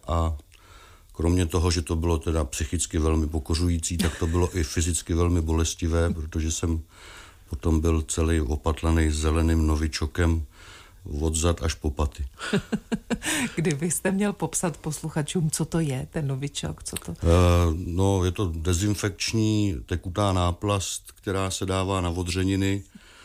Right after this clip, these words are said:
Speaker 1: a která zastavuje krvácení, dezinfikuje, pálí a,
Speaker 2: A trošku
Speaker 1: eh,
Speaker 2: stahuje.
Speaker 1: trošku stahuje a dělá takové chlapské tetování. <laughs>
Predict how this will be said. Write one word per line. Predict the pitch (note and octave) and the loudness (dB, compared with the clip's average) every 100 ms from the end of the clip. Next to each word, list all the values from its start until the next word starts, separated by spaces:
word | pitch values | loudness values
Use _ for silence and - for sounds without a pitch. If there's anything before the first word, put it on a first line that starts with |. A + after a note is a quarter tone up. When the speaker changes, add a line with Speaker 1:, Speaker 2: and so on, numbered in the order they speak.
| - - | -20 -16
Speaker 1:
a | - | -12
která | - F2+ F#2 | -4 -2 0
zastavuje | F2 E2+ - F#2 F#2+ | 0 -2 -2 0 0
krvácení, | E2+ F#2 F#2 F#2+ F#2 G2 F#2+ F2+ | -2 -2 0 0 0 0 0 2
dezinfikuje, | E2+ F2 F2+ G2 - F#2+ F2+ | 0 0 0 -2 -2 0 0
pálí | - F2 E2+ E2+ F#2 F#2 | 0 2 2 0 -2 -2
a, | F2 E2+ - - - - - | -2 -4 -12 -20 -20 -20 -16
Speaker 2:
A | D3 | -10
trošku | F2 D#2 D2 C#2 C2+ E2 | -6 -4 -4 -6 -8 -6
Speaker 1:
eh, | |
Speaker 2:
stahuje. | E2 D#2 A#2+ C3+ G2+ - - | -4 -4 -4 -6 -8 -12 -6
Speaker 1:
trošku | F2 E2 B3 | -2 0 0
stahuje | - - E2+ E2+ F2 F2+ F#2 | 0 0 2 2 2 2 2
a | E2 | 0
dělá | E2+ E2+ D#2 | 0 -2 -2
takové | D2 E2+ | -2 -2
chlapské | D#2+ D#2+ - - D#2 | -2 -2 -4 -2 -2
tetování. | D2+ C#2 D2 C#2+ C#2+ D2 - | -2 -4 -2 -2 -2 -2 -4
<laughs> | - - - - - - A3+ - | -6 -10 -10 -10 -14 -10 -10 -6